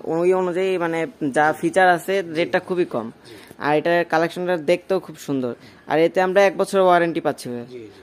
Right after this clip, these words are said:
Speaker 1: যারা দূর দূরান্ত থেকে অর্ডার করে থাকেন, তারা কিভাবে অর্ডার করবেন ভাই?
Speaker 2: জি, দূর দূরান্ত যারা অর্ডার করবেন, তারা আমাদের ভিডিও দেখবেন, স্ক্রিনে দেওয়া যে নাম্বারগুলো থাকবে, নাম্বারে যোগাযোগ করবেন। যোগাযোগ করে কোন প্রোডাক্টটা আপনার চয়েস হবে, প্রোডাক্ট সম্পর্কে বলবেন, বলে আপনি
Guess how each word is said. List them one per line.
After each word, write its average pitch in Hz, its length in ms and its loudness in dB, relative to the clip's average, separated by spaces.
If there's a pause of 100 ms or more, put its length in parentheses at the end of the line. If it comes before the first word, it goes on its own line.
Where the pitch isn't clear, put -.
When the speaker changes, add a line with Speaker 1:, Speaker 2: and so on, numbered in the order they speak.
(140)
Speaker 1:
যারা 165 200 0
দূর 185 180 2
দূরান্ত 202 280 2
থেকে 185 240 -4
অর্ডার 175 220 0
করে 175 160 0
থাকেন, 175 220 -4
তারা 175 140 0
কিভাবে 175 360 0
অর্ডার 143 220 0
করবেন 120 300 -8
ভাই? - 120 -14
Speaker 2:
জি, 165 100 -8
দূর 190 220 -2
দূরান্ত 214 420 -4
যারা 196 220 0
অর্ডার 190 280 0
করবেন, 196 300 -8
তারা 180 200 -2
আমাদের 180 260 -4
ভিডিও 185 340 0
দেখবেন, 175 400 -6
স্ক্রিনে 175 340 -8
দেওয়া 180 180 -4
যে 170 140 -8
নাম্বারগুলো 165 500 -4
থাকবে, 170 240 -8
নাম্বারে 156 420 -6
যোগাযোগ 170 420 -4
করবেন। 165 320 -8
যোগাযোগ 165 420 -10
করে 156 160 -6
কোন 165 280 -10
প্রোডাক্টটা 165 440 -6
আপনার 170 200 -10
চয়েস 160 400 -6
হবে, 156 200 -8
প্রোডাক্ট 156 400 -8
সম্পর্কে 160 540 -10 (540)
বলবেন, 160 480 -4 (480)
বলে 165 220 -4
আপনি 160 240 -6